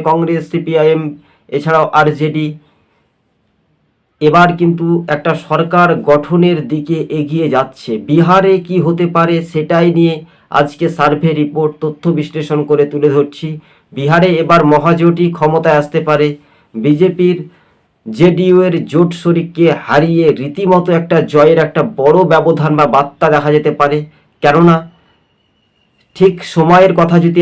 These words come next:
আমরা বলি, বিহারে মহাজোটই একটা ভালো ফ্যাক্টর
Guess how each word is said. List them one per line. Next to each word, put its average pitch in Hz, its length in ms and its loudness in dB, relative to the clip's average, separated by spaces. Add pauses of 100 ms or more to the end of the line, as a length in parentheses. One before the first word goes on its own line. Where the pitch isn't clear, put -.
আমরা 160 180 2 (100)
বলি, 170 220 4 (160)
বিহারে 165 380 0 (1700)
মহাজোটই 170 680 2 (180)
একটা 165 180 -2 (160)
ভালো 160 200 2 (120)
ফ্যাক্টর 165 380 0